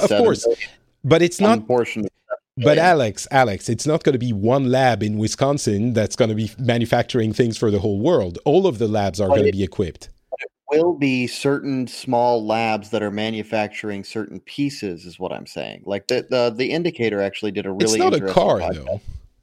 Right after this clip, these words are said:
Speaker 1: Yeah.
Speaker 2: It, it, but it is similar. It
Speaker 1: Mm.
Speaker 2: is very similar in that there are certain compounds that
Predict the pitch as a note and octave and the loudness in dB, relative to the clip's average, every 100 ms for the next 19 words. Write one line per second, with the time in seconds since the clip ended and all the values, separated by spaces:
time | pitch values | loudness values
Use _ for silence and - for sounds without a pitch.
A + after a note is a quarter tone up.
0 | _ - G#2 A2+ - _ _ _ D#3+ E3 | _ -4 -2 -2 -4 _ _ _ 0 0
1 | D#3+ - D#3+ - - E3+ - - - - | -4 -2 -2 0 0 2 2 2 0 0
2 | A3 A#3 B2+ F2+ - _ _ _ - B2 | 0 0 0 -2 -8 _ _ _ -4 0
3 | C3+ C#3 A#2 C3+ D#3+ E3+ - F3+ C#3 G#2+ | 2 0 -2 0 0 -2 -2 0 0 0
4 | G#2+ B2 B2 B2 - - - C3 C#3+ C#3+ | -2 -4 -2 -2 -4 -20 -8 0 2 2
5 | B2 - D#3+ E3+ E3+ C#3+ D#3+ F#3 D#3 B2+ | -2 -4 -4 -2 -8 -6 -4 -4 -2 -4
6 | A2 G#2 G#2 | -4 -6 -6